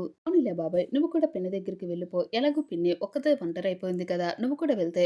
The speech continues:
ఇద్దరు జత కలిసి తోడుగా ఉండండి" అని చెప్పేసి అంటూ, "రే ఎవర్రా అక్కడ ఉన్నది?" అని చెప్పేసి అరుస్తాడు శైలేంద్ర.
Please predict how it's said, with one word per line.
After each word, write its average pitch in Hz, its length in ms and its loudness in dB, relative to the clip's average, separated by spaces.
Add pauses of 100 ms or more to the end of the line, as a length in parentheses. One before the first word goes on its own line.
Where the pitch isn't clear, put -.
ఇద్దరు 262 240 0
జత 185 240 -6
కలిసి 180 300 -4
తోడుగా 170 340 -2
ఉండండి" 175 340 0
అని 175 140 -4
చెప్పేసి 170 360 -6
అంటూ, 165 220 0 (100)
"రే 180 140 2 (100)
ఎవర్రా 262 320 0
అక్కడ 175 220 -6
ఉన్నది?" 170 220 2
అని 175 120 -4
చెప్పేసి 165 340 -8
అరుస్తాడు 175 420 -4
శైలేంద్ర. 175 500 2